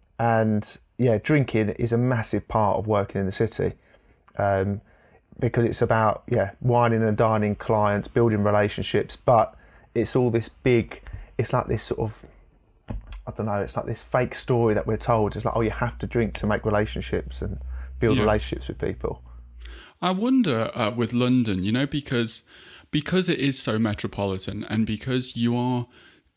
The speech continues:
Speaker 2: somewhat cut off from the countryside and sort of outdoor activities and things like that. I wonder whether that's got anything to do with it, you know, just that kind of fact that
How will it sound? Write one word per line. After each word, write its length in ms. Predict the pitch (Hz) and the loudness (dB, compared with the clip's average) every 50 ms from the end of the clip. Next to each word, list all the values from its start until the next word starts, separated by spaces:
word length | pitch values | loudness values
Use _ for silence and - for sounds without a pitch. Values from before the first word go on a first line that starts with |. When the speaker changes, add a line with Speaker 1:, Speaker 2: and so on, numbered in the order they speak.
| _ - | _ -6
Speaker 2:
somewhat 640 | - - - - 160 151 151 143 131 117 101 - - | -2 0 0 2 2 2 2 2 2 0 0 -2 -6
cut 340 | - - 123 101 - - | -6 -4 -4 -4 -4 -2
off 220 | 110 101 95 92 - | -2 -2 -2 -4 -6
from 260 | - - 104 101 98 | -6 -4 -2 -2 0
the 80 | 98 101 | -2 -2
countryside 760 | - - 110 107 - - 101 - - 98 98 95 92 92 - | -2 -2 -2 -2 0 -2 -4 -2 -2 -2 -2 -2 -2 -4 -4
and 440 | - 110 101 98 98 98 98 98 - - - - _ | -4 -2 -2 -2 0 -2 -4 -4 -8 -12 -20 -20 _
sort 280 | - - - 104 95 - | -8 -6 -4 -4 -4 -4
of 60 | - - | -4 -2
outdoor 580 | 110 110 104 - - - 110 107 104 98 92 | -2 -2 -2 -4 -4 -2 -2 0 0 0 -2
activities 640 | 90 87 - - - 87 87 - - 104 104 104 - | -4 -6 -8 -10 -10 -8 -8 -8 -8 -8 -8 -6 -6
and 120 | 95 95 | -8 -8
things 280 | - - 98 98 98 101 | -4 -4 -4 -4 -2 -4
like 180 | 101 95 92 - | -4 -6 -6 -6
that. 160 | 101 101 - | -6 -8 -6
I 100 | - 113 | -4 -4
wonder 320 | 120 135 156 185 208 226 202 | -2 0 0 0 0 -2 -2
whether 240 | 156 123 104 104 | -2 -2 -2 -2
that's 260 | 98 98 101 95 - - | -2 -4 -4 -6 -6 -6
got 140 | - 92 85 | -6 -4 -4
anything 360 | 98 98 101 - - 92 92 | -2 -4 -4 -4 -6 -8 -6
to 100 | 92 98 | -6 -4
do 160 | 98 95 95 | -4 -2 -2
with 160 | 95 95 - | -2 -2 -4
it, 100 | - - | -6 -6
you 120 | - 98 98 | -6 -6 -4
know, 180 | 92 95 101 | -4 -4 -4
just 260 | 110 - 113 107 - - | -4 -6 -6 -6 -4 -4
that 160 | 107 98 - | -6 -6 -6
kind 160 | - 110 113 | -6 -4 -4
of 80 | 107 98 | -4 -4
fact 280 | - 110 104 - 107 | -4 -4 -4 -4 -4
that 180 | 101 101 98 | -4 -4 -4